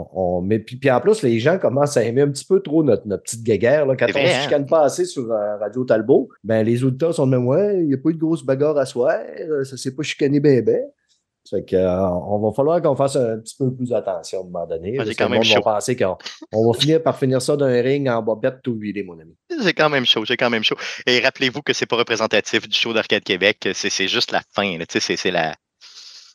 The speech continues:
Speaker 1: C'est bou-, c'est, ce, ce bout-là,
Speaker 2: <laughs>
Speaker 1: c'est vraiment le meilleur bout de, du show de cette semaine.
Speaker 2: <laughs>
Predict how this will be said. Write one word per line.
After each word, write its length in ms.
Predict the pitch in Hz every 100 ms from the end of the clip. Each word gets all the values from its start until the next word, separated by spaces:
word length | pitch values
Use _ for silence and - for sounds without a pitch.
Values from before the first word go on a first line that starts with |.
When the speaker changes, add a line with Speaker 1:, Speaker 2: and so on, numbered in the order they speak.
| _
Speaker 1:
C'est 160 | 135
bou-, 200 | 127 175
c'est, 200 | - 151 151
ce, 160 | - 156 143
ce 60 | 170
bout-là, 580 | 151 160 156 151 190 262 -
Speaker 2:
<laughs> 100 | -
Speaker 1:
c'est 220 | - 120
vraiment 480 | 113 113 117 117 123 -
le 240 | 117 117
meilleur 240 | 117 127 123
bout 140 | 127
de, 300 | 127 113 107
du 120 | 104
show 220 | 98 120 107
de 100 | 98
cette 180 | 92
semaine. 240 | - 90
Speaker 2:
<laughs> 40 | 87